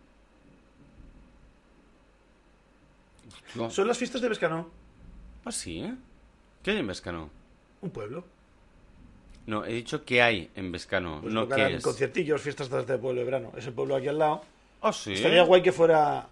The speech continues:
Speaker 2: que fuera cohetes y que no fuera lluvia.
Speaker 1: Ah, claro, ya estamos en viernes.
Speaker 2: Hmm.
Speaker 1: Hostia.
Speaker 2: Y el cuerpo lo sabe.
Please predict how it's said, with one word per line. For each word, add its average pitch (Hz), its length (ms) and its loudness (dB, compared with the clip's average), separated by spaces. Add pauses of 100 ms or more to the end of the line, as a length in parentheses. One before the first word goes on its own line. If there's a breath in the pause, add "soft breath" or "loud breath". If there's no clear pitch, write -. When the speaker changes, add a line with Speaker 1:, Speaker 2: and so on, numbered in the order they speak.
Speaker 2:
que 151 100 -8
fuera 151 540 2
cohetes 139 500 -2
y 127 60 -10
que 135 80 -6
no 135 100 -6
fuera 123 180 -8
lluvia. 131 300 -6 (3000)
Speaker 1:
Ah, 127 120 -8
claro, 135 220 0
ya 113 80 -2
estamos 123 320 -2
en 113 160 -6
viernes. 135 600 -6
Speaker 2:
Hmm. 151 160 -12 (920)
Speaker 1:
Hostia. 151 400 -8
Speaker 2:
Y 139 60 -6
el 127 60 -4
cuerpo 117 240 -4
lo 101 60 -10
sabe. 113 240 -10